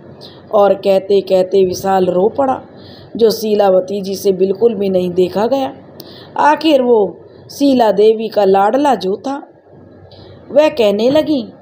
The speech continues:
"बेटा विशाल, मैं तुझसे नाराज़ नहीं हूँ, मुझे तो बस उस लड़की से दिक्कत है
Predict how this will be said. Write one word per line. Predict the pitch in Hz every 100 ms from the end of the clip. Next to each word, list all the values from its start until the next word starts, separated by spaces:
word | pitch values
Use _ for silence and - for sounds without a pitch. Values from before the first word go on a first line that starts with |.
| - - -
"बेटा | 190 202 196 247 311 294 - - -
विशाल, | 214 233 277 311
मैं | 330
तुझसे | 330 320 320
नाराज़ | 269 214 208 254 302 269
नहीं | 277 208 226 285 370
हूँ, | 349 254 - - - - - - 214
मुझे | 233 226 240
तो | 240 220
बस | 214 220 -
उस | 220 202
लड़की | 196 196 202 285
से | 302 233
दिक्कत | 185 - 294 302
है | 269